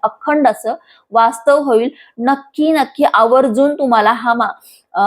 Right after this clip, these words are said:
अक्षय तृतीयेच्या दिवशी हा उपाय करायचा आहे. तिन्हीपैकी कोणताही एक उपाय करू शकता, तिन्हीही जमले तर तिन्हीही उपाय तुम्ही करू शकता, पण आवर्जून तुम्हाला हे अत्यंत प्रभावी असे उपाय नक्की करायचे आहेत. तर जर तुम्हाला आजचा हा व्हिडिओ आवडला असेल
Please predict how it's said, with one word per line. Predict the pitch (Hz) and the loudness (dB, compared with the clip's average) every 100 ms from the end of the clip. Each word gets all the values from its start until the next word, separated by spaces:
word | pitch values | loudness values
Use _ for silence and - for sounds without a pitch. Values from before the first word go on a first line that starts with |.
| 202 | 2
अक्षय | 226 - 320 | 0 0 0
तृतीयेच्या | 302 240 226 226 233 | 2 2 2 4 4
दिवशी | 240 254 220 226 | 2 -2 -4 -6
हा | 220 214 | 0 2
उपाय | 202 185 196 226 | 2 2 0 0
करायचा | 240 208 208 180 | 2 2 2 -2
आहे. | 190 208 240 _ _ 294 | -4 -4 -4 _ _ -4
तिन्हीपैकी | 294 339 349 294 247 269 | 0 2 2 2 0 -4
कोणताही | 269 277 240 233 240 294 - | 0 2 2 0 -2 -4 0
एक | 480 466 | 0 0
उपाय | 302 277 277 | 0 0 0
करू | 277 | -2
शकता, | 262 269 - 226 233 | -2 -4 0 2 0
तिन्हीही | - 262 247 269 302 349 | -2 0 2 4 4 4
जमले | 320 240 233 | 2 0 -2
तर | 254 | -2
तिन्हीही | 247 247 233 240 240 302 | -6 -6 -2 0 2 0
उपाय | 285 226 220 | 0 0 -2
तुम्ही | 226 226 | -4 -6
करू | 226 208 | -2 -2
शकता, | 247 254 - 196 196 _ - - | -2 -8 -4 -4 -4 _ -12 -6
पण | 254 - | -4 0
आवर्जून | 214 247 294 240 247 | 2 2 2 0 -2
तुम्हाला | 240 220 214 208 | -2 0 2 0
हे | 220 220 214 208 | 0 0 0 -4
अत्यंत | - 214 226 247 | -4 -2 -2 0
प्रभावी | 220 185 202 247 | -2 -2 -2 -4
असे | 233 220 | -4 -4
उपाय | 214 214 180 185 - _ _ 214 | -4 -2 -2 -2 -8 _ _ -4
नक्की | 240 240 - | -4 -2 -4
करायचे | 277 202 175 180 | 0 0 0 -4
आहेत. | 151 196 - _ _ _ _ _ | -12 -12 -18 _ _ _ _ _
तर | 254 247 | 0 0
जर | 180 240 294 | 2 2 2
तुम्हाला | 311 277 254 | 2 2 2
आजचा | 254 233 247 | 0 0 -2
हा | 254 247 | 0 0
व्हिडिओ | 240 233 | 0 0
आवडला | - 214 254 302 | 2 2 2 2
असेल | 311 - 233 226 | 0 0 2 2